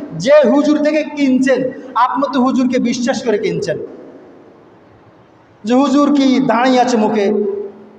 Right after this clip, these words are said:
এত বড় মানুষ দাঁড়িয়ে ফেঁকে গেছে, মিথ্যা কথা বলতে পারে? উনি মসজিদের ইমাম সাহেব, খুতবা দেয়,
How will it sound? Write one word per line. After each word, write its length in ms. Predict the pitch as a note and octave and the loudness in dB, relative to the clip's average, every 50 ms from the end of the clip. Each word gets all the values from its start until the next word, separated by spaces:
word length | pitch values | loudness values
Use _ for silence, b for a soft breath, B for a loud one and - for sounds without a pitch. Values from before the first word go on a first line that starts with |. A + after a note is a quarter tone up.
| - - | -2 0
এত 220 | A3 A3+ A3 - | 2 2 2 2
বড় 280 | G#3+ G#3 G#3 G#3 G#3 G3+ | 2 2 4 4 4 4
মানুষ 340 | G#3 G3+ G#3 G#3+ G#3 F#3 F3 | 2 2 2 2 0 0 0
দাঁড়িয়ে 300 | G3 G3 G#3+ A3 A3+ G#3+ | 0 0 0 0 0 0
ফেঁকে 240 | G3+ A3+ A3 G3+ | 0 0 0 0
গেছে, 260 | F3+ G3 G3+ - G#3 F#3 | 0 0 0 0 0 -2
মিথ্যা 260 | F#3 - - A3+ G#3 | -2 -2 0 0 2
কথা 160 | G#3 G#3 G#3+ | 2 2 2
বলতে 240 | G3+ G3+ G3 G#3 G#3+ | 2 2 2 2 2
পারে? 200 | A#3+ C4 B3+ F#3+ - - - - - - - - - - - - - - - - - - - - - - - - _ _ _ _ _ _ - - - _ - - - | 2 0 0 0 -2 -4 -8 -10 -12 -16 -20 -20 -20 -20 -20 -20 -20 -20 -20 -20 -20 -20 -20 -20 -20 -20 -20 -20 _ _ _ _ _ _ -20 -20 -20 _ -20 -12 -6
উনি 180 | F3 F#3 G#3+ G#3+ | -2 0 0 2
মসজিদের 420 | G3+ G#3 G#3 G#3 G#3 G#3 G#3 G#3+ | 2 2 2 0 0 0 0 0
ইমাম 260 | G3+ G3 G3+ G3 G3 - | 2 2 2 0 0 0
সাহেব, 280 | - G#3 F#3 F3 - - - F#3+ | 0 0 0 0 0 -2 -2 -2
খুতবা 280 | A3 F#3+ F3+ F#3+ F3+ | -2 -2 0 0 2
দেয়, 200 | F3 E3+ E3 D#3 | 2 2 2 0